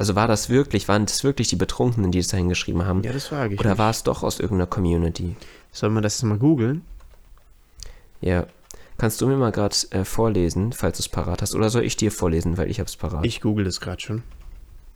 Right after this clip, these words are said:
Speaker 1: Okay, dann mach mal.
Speaker 2: Ähm, du arbeitest dich selbst in die Nester. Mal gucken, was dazu kommt. Aha, aha, aha. Nee, ich find nix.
Speaker 1: Okay, ich will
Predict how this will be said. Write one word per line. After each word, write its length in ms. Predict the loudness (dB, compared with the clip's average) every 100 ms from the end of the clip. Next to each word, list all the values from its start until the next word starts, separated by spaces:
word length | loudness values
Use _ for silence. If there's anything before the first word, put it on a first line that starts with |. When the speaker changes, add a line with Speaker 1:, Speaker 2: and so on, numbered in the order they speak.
| _ _ _ _ _
Speaker 1:
Okay, 240 | -10 -6 -2
dann 140 | -2
mach 180 | -2 -4
mal. 160 | -6 -4
Speaker 2:
Ähm, 500 | -4 -4 -6 -8 -12 -16 _ _ -20 -20 _ _ _ _ _ -8
du 160 | -6
arbeitest 540 | -2 0 -2 -2 -6 -4
dich 100 | -4
selbst 440 | -2 -2 -2 -6
in 320 | -4 -4 -4 -8 -8
die 240 | -6 -6 -8 -18 -16
Nester. 500 | -8 -4 -2 -4 -4
Mal 140 | -6 -4
gucken, 280 | -4 -2 -2
was 160 | -2
dazu 260 | -2 -4 -4
kommt. 400 | -6 -10 -10 -18 -20 _ _ -20 _ _ -20 -20 _ -12 -6
Aha, 380 | -4 0 -2 -2
aha, 260 | -2 -2 -4
aha. 320 | -4 -2 -2 -4 -18 -20 -20 -20 -20 -20 -20 -20 -20 -20 _ -20 -8
Nee, 320 | -4 -2 -2
ich 140 | -4
find 160 | -4 -2
nix. 340 | -2 -4 -10 -12 -18 -20 -20 -20 -20 -20 -20 -20 _ -20 -20 -20 _ -20 -20 -20 -20 -20 -20 -16 -12
Speaker 1:
Okay, 220 | -4 -4
ich 360 | -2 -4 -2 0
will 340 | 2 2 0